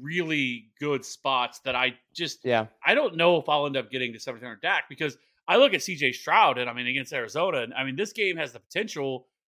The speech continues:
Speaker 1: to
Speaker 2: Oh,
Speaker 1: be a rocket
Speaker 2: nuclear.
Speaker 1: ship. I mean,
Speaker 2: Yep.
Speaker 1: between, you know, him and Kyler Murray, and I, I was really surprised with how well Kyler Murray played
Speaker 2: Dude,
Speaker 1: Uh,
Speaker 2: he looked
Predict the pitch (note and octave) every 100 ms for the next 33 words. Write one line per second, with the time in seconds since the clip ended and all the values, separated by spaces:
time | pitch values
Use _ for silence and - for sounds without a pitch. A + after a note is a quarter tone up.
0 | _ - E3+ D3 C3+ C3 C#3 A#2 D3 E3
1 | C#3 - - G2+ G2 C3 C3 B2+ C3+ D3
2 | C3+ B2 - B2+ A#2 C#3 D3+ D#3 - F3
3 | F3+ C3+ C#3 E3+ E3 B2+ G3 A3+ - _
4 | _ _ F#3+ C#4+ C#4 C#3+ A#2 A#2 D#3 G#3
5 | D#3 B2+ A2+ - B2+ C#3 B2+ A2+ A2 A2
6 | - - D3 C3+ A2+ B2 A#2+ A2 - B2
7 | A#2 A2+ G#2+ A2+ G#2+ G2+ - A#2 G#2+ G2+
8 | F#2 _ _ _ _ - C#3+ - A3+ C4
9 | D#3+ C3 -